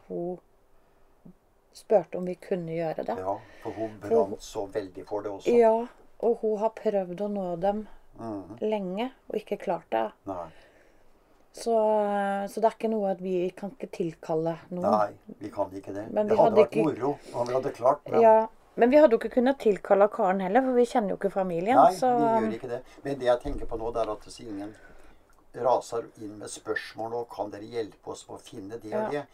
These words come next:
Speaker 2: Vi klarer ikke å, det må bare komme tilfeldig.
Speaker 1: Ja.
Speaker 2: Men vi har sagt det sånn, Tone, at, eh,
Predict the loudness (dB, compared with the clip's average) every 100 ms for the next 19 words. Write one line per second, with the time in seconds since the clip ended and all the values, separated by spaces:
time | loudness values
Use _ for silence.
0 | -20 _ -20 -20 -8 -4 -4 -6 -14 -16
1 | -12 -12 -12 -14 -12 -8 -6 -6 -4 -6
2 | -8 -10 -10 -12 -12 -10 -8 -8 -6 -4
3 | -2 -4 -8 -18 -20 -12 -10 -10 -12 -14
4 | -10 -10 -8 -8 -10 -12 -14 -14 -12 -12
5 | -10 -10 -8 -6 -8